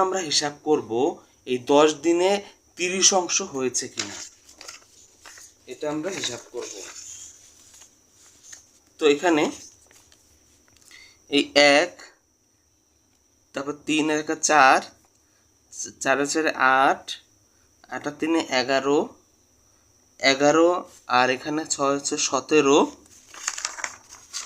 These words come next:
এরপর হচ্ছে সতেরো একে আঠারো, আঠারো তিনে একুশ, একুশ আর চারে পঁচিশ, পঁচিশ আর তিনে আটাইশ, আর একে হচ্ছে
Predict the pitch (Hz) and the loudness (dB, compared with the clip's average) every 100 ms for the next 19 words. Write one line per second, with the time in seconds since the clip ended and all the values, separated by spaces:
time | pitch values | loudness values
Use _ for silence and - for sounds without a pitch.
0 | - 127 - 160 160 - - 156 196 - | -8 -8 -4 -4 -2 -2 -4 -2 -4 -10
1 | _ _ _ _ _ _ _ _ _ _ | _ _ _ _ _ _ _ _ _ _
2 | _ _ _ _ _ - - 143 135 151 | _ _ _ _ _ -6 -4 -2 -2 0
3 | 156 165 175 - _ - 139 - - - | 2 0 -2 -10 _ -18 -4 0 0 0
4 | 165 143 139 226 - _ _ _ _ _ | -2 0 0 -2 -6 _ _ _ _ _
5 | - 117 160 151 156 165 165 143 143 143 | -8 -6 -4 -4 -2 -2 0 0 -2 0
6 | 139 226 - - _ _ _ _ 131 135 | -2 -2 -4 -12 _ _ _ _ -12 -6
7 | 156 - 156 151 139 156 170 143 139 - | -2 0 0 0 0 0 -4 -4 -4 0
8 | 175 277 - - _ _ _ _ _ _ | 0 0 -2 -6 _ _ _ _ _ _
9 | _ _ _ _ _ _ 139 143 156 156 | _ _ _ _ _ _ -4 -2 0 0
10 | 175 165 - 151 170 - 127 123 131 240 | 0 -2 -2 -2 0 -2 -6 -2 2 4
11 | 302 - - _ _ _ _ _ _ _ | 2 -2 -6 _ _ _ _ _ _ _
12 | _ 117 113 127 - 151 147 - | _ 0 2 0 -2 -6 -2 -2